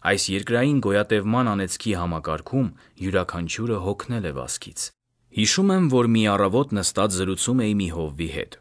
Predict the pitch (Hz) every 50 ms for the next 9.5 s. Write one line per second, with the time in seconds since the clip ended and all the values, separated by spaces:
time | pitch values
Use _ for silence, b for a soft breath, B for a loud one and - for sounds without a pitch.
0 | _ _ _ _ _ _ _ _ _ _ _ _ - 101 131 180 196 175 147 135
1 | 139 127 147 156 - 127 117 113 - - 110 107 101 101 104 113 123 123 117 107
2 | 107 104 78 87 92 - - - 123 131 135 127 120 107 104 104 98 - - -
3 | 113 127 196 185 120 87 82 82 80 - - - 82 82 85 82 82 80 - -
4 | 82 73 69 60 57 - _ _ - - 95 95 95 87 98 95 - - - 127
5 | 147 151 127 101 95 - - - 95 107 110 69 80 98 101 101 - - 90 87
6 | 87 87 82 - - 85 82 - 95 98 98 87 90 87 - - 78 73 71 -
7 | 67 69 - _ _ _ _ _ _ - - 85 85 - - - - 98 110 110
8 | 104 90 87 87 78 85 85 76 80 80 - - - 80 78 87 82 - - 82
9 | 76 78 76 - - 71 64 57 53